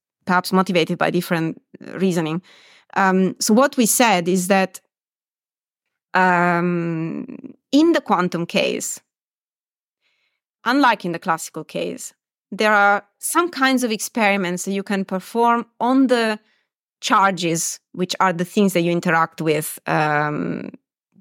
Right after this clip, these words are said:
that you use to, to somehow extract features out of the field.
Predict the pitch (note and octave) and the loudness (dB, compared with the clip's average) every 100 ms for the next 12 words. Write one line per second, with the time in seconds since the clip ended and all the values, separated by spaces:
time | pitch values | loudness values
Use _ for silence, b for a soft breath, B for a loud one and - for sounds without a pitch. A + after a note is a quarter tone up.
0 | _ _ - - E3+ E3+ F3+ F#3 F3+ E3 | _ _ -18 -4 0 4 6 4 2 0
1 | D3+ - D3+ - D#3+ F3 E3 D3+ - F3 | -2 -4 -6 -4 -2 0 0 2 0 0
2 | - - D3+ - D#3 D3 D#3 D3 - F3+ | -4 -4 -4 -2 -2 -2 -4 -8 -2 -2
3 | B2+ E3 | 0 -4